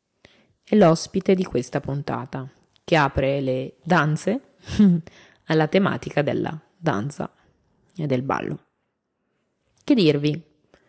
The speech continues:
Sono curiosa di sapere cosa ci spiegherà, cosa ci racconterà in merito al suo lavoro, ma adesso vi lascio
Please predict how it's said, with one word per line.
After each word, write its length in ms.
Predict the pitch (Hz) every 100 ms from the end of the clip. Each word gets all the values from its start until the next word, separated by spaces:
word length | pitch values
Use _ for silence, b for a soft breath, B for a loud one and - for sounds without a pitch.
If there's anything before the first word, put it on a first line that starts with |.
| b
Sono 600 | - - 170 165 165 160 -
curiosa 560 | 202 190 143 135 151 - _ _ -
di 300 | 143 135 135
sapere 640 | 143 156 - 180 262 269 -
cosa 300 | - 139 135
ci 400 | - 131 127 131
spiegherà, 500 | - - 143 139 180 _ _ _ -
cosa 280 | - 151 135
ci 300 | - 160 -
racconterà 760 | 139 147 - 160 147 147 143 220 _ b b b b b -
in 180 | 165
merito 560 | 156 151 147 147 139 131
al 120 | 127
suo 180 | - 139
lavoro, 540 | 135 135 143 196 _ _ _ _ _ _ _ _ _ _ _
ma 720 | 160 156 139 127 127 131 123 -
adesso 420 | 147 139 143 -
vi 140 | 156 139
lascio 480 | 127 - - 156